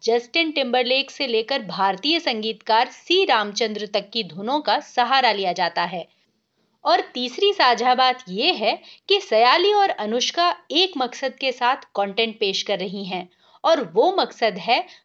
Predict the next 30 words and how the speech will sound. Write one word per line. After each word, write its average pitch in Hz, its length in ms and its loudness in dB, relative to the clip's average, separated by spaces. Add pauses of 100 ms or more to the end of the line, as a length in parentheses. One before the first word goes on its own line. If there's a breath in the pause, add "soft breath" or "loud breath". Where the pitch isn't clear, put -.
रुपए 349 320 0
पैसे 294 380 0
के 339 160 0
बारे 202 340 2
में 262 160 0
महिलाओं 220 580 0
की 269 160 -4
समझ 196 340 -6
का 370 180 -2
दायरा 190 420 0
बढ़ाना। 175 460 -6 (520)
सयाली 359 500 4
और 381 200 4
उनकी 320 280 -2
दोस्त 285 380 -2
नियति 247 640 -2
एक - 240 -2
infotainment 339 800 -2 (100)
Instagram 220 680 0
account 220 360 -4
चलाती 185 420 -2
हैं। 175 240 -8 (420 soft breath)
नाम 370 300 2
है 381 300 2
Finn 330 380 -2
Cocktail। 180 640 -2 (440 soft breath)
इसमें 370 320 2
अपने 359 400 0
रुपए 208 360 0
पैसे, 311 580 0